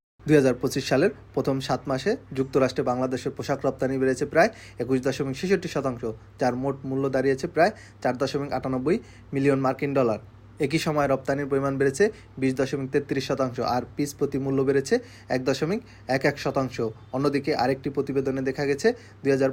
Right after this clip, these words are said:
পঁচিশ সালের প্রথমার্ধে রপ্তানি বৃদ্ধি হার ছিল প্রায় পঁচিশ দশমিক তেরো শতাংশ। কিন্তু সমস্যা এখানেই, কাঁচামাল ও ফাইবার আমদানির খরচ বেড়েই চলছে। পরিবহন ও লজিস্টিক খরচ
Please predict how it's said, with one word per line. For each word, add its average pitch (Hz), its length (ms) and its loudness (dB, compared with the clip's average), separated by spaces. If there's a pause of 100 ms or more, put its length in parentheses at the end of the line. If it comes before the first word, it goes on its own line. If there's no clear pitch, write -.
পঁচিশ 170 300 -2
সালের 143 200 0 (280)
প্রথমার্ধে 147 480 0
রপ্তানি 139 400 0
বৃদ্ধি 131 260 -2
হার 131 120 -2 (160)
ছিল 156 120 -2 (120)
প্রায় 156 200 4 (460)
পঁচিশ 139 300 -2
দশমিক 170 320 -4 (260)
তেরো 147 220 4
শতাংশ। 147 320 -2 (580)
কিন্তু 170 200 4 (340)
সমস্যা 147 320 0 (340)
এখানেই, 135 300 0 (140)
কাঁচামাল 139 440 0
ও - 100 0
ফাইবার 143 300 4 (320)
আমদানির 135 400 0
খরচ 135 280 2
বেড়েই 147 280 6
চলছে। 120 260 -2 (380)
পরিবহন 135 440 2
ও - 20 4 (100)
লজিস্টিক 131 480 -2
খরচ 160 220 0